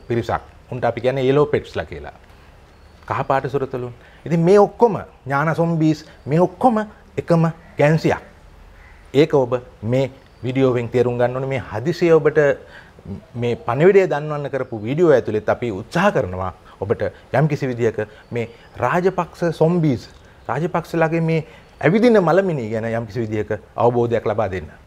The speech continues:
ඒ හින්දා ඔබ මේ වගේ මේ ඇවිදින මලමිනී වලට, සොම්බීස්ලාට බය වෙන්න එපා. හැබැයි ගැටුම් ඇති කරගන්නේ නැතුව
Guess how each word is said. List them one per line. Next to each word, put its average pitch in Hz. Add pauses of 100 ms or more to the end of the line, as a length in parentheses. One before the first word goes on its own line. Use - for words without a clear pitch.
(120)
ඒ 147
හින්දා 127 (100)
ඔබ 123 (340)
මේ 135
වගේ 143
මේ 143
ඇවිදින 120
මලමිනී 117
වලට, 85
සොම්බීස්ලාට 127 (260)
බය 110
වෙන්න 110
එපා. - (420)
හැබැයි 117 (200)
ගැටුම් 127
ඇති 120
කරගන්නේ 110
නැතුව 101